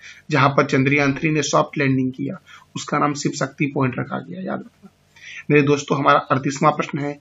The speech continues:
चंद्रमा पर मानव को ले जाने वाला पहला अंतरिक्ष यान कौन है? तो दोस्तों अपोलो ग्यारह है। और चंद्रमा पर जाने वाला पहला अंतरिक्ष यान लूना सेकेंड। चंद्रमा पर मानव को ले जाने वाला पहला अंतरिक्ष यान अपोलो ig-, दोस्तों अपोलो ग्यारह या अपोलो सेकेंड।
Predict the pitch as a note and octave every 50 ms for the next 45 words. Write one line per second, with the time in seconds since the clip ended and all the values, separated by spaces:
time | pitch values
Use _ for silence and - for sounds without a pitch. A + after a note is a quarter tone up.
0 | - - - - _ - D3 C#3+ D3 C#3+ D3+ D3+ D3+ D3+ D#3 D3 C#3 C#3 C3+ C3+
1 | C3+ C#3 D3 D3 D3 D3 D3+ C#3 C3+ C#3 C3 C3+ C3 B2+ B2+ B2+ B2+ B2+ B2+ B2+
2 | B2+ C3 - - D#3 D#3+ D#3+ D#3+ D3+ C3 A#2+ A#2+ - C#3 B2+ - - C#3 C3 C3
3 | C3 B2 - C#3 C#3 C3+ C3+ - C3+ C3 C3 - - - - - - _ - C3
4 | C#3 D#3 D#3 D3+ C3+ C3+ - - - - - D3 C3+ - - C#3 C3+ C#3 D3+ D3
5 | - C#3 C3 C3+ C#3 C3 C3 C3 C3+ C#3 - - - - _ - - - - _
6 | _ - C#3 C3+ C3+ - C#3 C3+ C3+ C#3 C#3+ C#3+ C#3+ D3+ C3+ B2+ C3+ C3 C3+ C#3
7 | C3+ C3+ C3+ C3+ C3 C3+ - C#3+ D#3 D#3+ E3 D#3+ D3 - F3 D#3+ D#3+ - - F3
8 | D#3+ D#3 C#3 C3 C3+ C#3 C#3+ D3+ C#3+ - - C#3 - - C3+ C#3 B2+ - _ _
9 | - - - - _ - - C#3 D3 D3 D3 D3 D3 E3 D3+ C3+ C3+ C3+ C#3 D3
10 | D#3+ E3+ E3+ E3+ F3+ E3+ E3 D#3+ D#3+ D#3 D#3+ E3 E3 E3 E3 E3 E3 E3+ D#3+ E3
11 | E3 E3 D#3+ D#3 D#3 E3+ E3 - - F3+ E3 D#3+ - C3+ - - C#3+ C3+ C3+ C#3+
12 | C#3 - _ - C#3+ B2+ B2 - _ - - - - - _ - C#3+ C#3+ C#3+ -
13 | - C#3+ C3 C3+ D3+ C#3+ C#3 D3 D3 D3 D3+ C#3 B2 C3+ B2+ C3 C#3 C#3+ C#3 C3
14 | B2+ B2 - C#3+ C3+ C#3 C#3 - G#3+ G3+ - G3 F#3